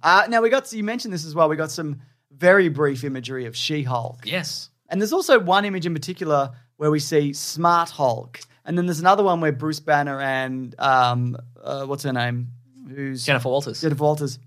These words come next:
Speaker 2: Tatiana Maslany.
Speaker 1: Yes, but they're in, like, seventies outfits?
Speaker 2: Yeah, it's like, uh, the, the, the very small snippet we got made it look like it was L A Law or something.
Speaker 1: Yeah.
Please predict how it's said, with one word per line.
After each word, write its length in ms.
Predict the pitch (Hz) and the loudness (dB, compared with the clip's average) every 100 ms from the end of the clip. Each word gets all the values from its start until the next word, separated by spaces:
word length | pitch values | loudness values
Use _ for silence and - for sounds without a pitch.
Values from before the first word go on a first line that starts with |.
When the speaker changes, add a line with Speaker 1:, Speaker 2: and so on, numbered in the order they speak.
| - | -6
Speaker 2:
Tatiana 320 | 151 156 139 | -2 -2 -2
Maslany. 400 | 120 123 127 110 | -4 -6 -8 -4
Speaker 1:
Yes, 320 | 156 147 - | 0 0 -2
but 220 | - 160 151 | -8 -4 2
they're 180 | 160 | 2
in, 100 | 165 | 2
like, 200 | 175 160 | 0 -4
seventies 640 | - - 170 220 233 233 180 _ _ | -4 -2 -2 -2 -4 -8 -10 _ _
outfits? 520 | 180 214 - 302 349 156 | -2 -2 -2 -10 -6 2
Speaker 2:
Yeah, 200 | 226 247 | 4 4
it's 200 | 151 151 | 4 0
like, 320 | 214 220 214 | 0 0 2
uh, 160 | 202 196 | 2 2
the, 220 | 180 196 | -2 -8
the, 220 | 175 202 | -6 -8
the 240 | 180 170 190 | -8 -8 -8
very 460 | 156 151 233 240 | -6 2 4 4
small 320 | 233 - 190 | 0 -6 -4
snippet 320 | 175 - 180 - | -4 -6 -10 -8
we 140 | 147 | -8
got 340 | 123 143 127 127 | -2 -2 -2 -2
made 160 | 147 | -2
it 80 | 143 | -2
look 200 | 143 147 | -6 -6
like 200 | 147 135 | -6 -6
it 40 | 135 | -8
was 140 | 123 | -10
L 220 | 127 127 | -6 -2
A 160 | 120 117 | -2 -2
Law 400 | 113 117 110 87 | -6 -8 -8 -10
or 80 | - | -2
something. 120 | 190 | 2
Speaker 1:
Yeah. 320 | 180 143 - | 4 4 0